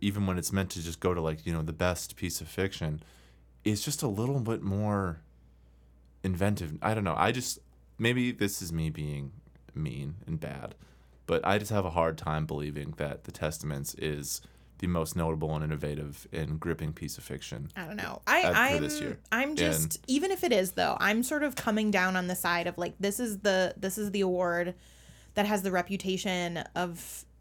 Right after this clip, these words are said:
Speaker 2: going to the underdogs. This is the one that's always surprising. This is the one that has financial notoriety and success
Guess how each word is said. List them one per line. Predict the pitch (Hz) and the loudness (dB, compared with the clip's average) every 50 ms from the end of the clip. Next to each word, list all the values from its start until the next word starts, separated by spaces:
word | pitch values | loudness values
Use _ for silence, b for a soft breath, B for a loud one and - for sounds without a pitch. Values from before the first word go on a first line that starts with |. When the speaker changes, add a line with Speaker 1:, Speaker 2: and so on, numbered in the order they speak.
| - 196 | -6 -2
Speaker 2:
going | 185 208 202 196 196 | 2 2 4 4 4
to | 202 | 2
the | 180 - - | 0 -2 -2
underdogs. | - 190 185 190 185 180 175 170 160 147 151 156 170 170 | -2 0 0 0 2 2 4 4 4 2 0 -2 -2 -2
This | 190 185 190 | -2 0 0
is | 202 190 | 2 2
the | 202 196 | 4 4
one | 196 190 | 4 2
that's | 175 180 - - | 0 -2 -2 -2
always | - 190 185 190 190 - | 0 2 2 2 2 2
surprising. | - 185 - - - 175 175 185 180 175 175 170 160 165 | 0 -4 -4 -4 0 2 2 2 2 0 0 -2 -2 -4
This | 170 170 - 202 | -4 -4 -2 0
is | 196 202 180 | 0 2 4
the | 202 190 | 2 2
one | 180 180 185 185 185 185 185 185 185 185 B B B B B B B B B B | 4 4 2 2 2 2 0 0 -2 -2 B B B B B B B B B B
that | 220 214 214 | 2 2 2
has | - - - 226 214 214 240 247 254 262 262 262 247 233 - - - b b b b b b b b - - - - - - - - - - - - - - - - - - - - - - - | 2 -2 0 2 2 4 4 4 4 4 2 2 0 0 -4 -6 -8 b b b b b b b b -20 -20 -20 -20 -20 -20 -20 -20 -20 -20 -20 -20 -20 -20 -20 -20 -20 -20 -20 -20 -20 -18 -12
financial | - - - 247 240 226 220 214 226 233 220 - 247 233 | -8 -2 2 4 4 4 4 4 4 4 4 4 4 4
notoriety | 220 208 214 214 214 208 190 180 175 180 190 202 196 190 190 185 185 180 180 180 180 185 180 175 - - - - - - - - - - | 4 6 6 6 6 6 6 6 6 6 6 6 6 6 4 2 2 2 2 2 2 2 0 0 -4 -10 -20 -20 -20 -20 -20 -8 0 2
and | 214 208 196 | 2 2 2
success | 202 - 202 - - - - 302 330 359 311 294 285 - - - | 0 0 -2 -2 -2 0 2 4 4 4 4 2 0 -2 -4 -4